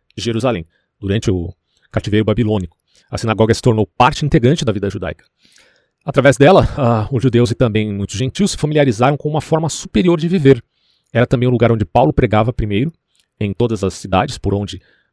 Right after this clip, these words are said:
passou, né, no itinerário de suas viagens missionárias, e ela foi a casa da pregação do cristianismo primitivo. De fato, o judaísmo era o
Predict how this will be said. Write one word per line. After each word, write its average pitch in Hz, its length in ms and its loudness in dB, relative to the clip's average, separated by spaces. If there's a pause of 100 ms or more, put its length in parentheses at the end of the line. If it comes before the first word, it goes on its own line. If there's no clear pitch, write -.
passou, 127 460 0
né, 104 200 0
no 98 100 -4
itinerário 95 480 -2
de 87 60 -8
suas 87 160 -2
viagens 90 260 0
missionárias, 156 580 -4 (440)
e 180 120 -2
ela 180 120 2
foi 185 200 2
a 185 40 2 (320)
casa 180 500 -2 (340)
da 123 120 -6
pregação 147 320 0
do 143 60 -6
cristianismo 139 340 -4
primitivo. 135 480 -4 (240)
De 110 80 -2
fato, 131 260 -2
o 156 40 2
judaísmo 113 440 0
era 107 240 0
o 101 400 -4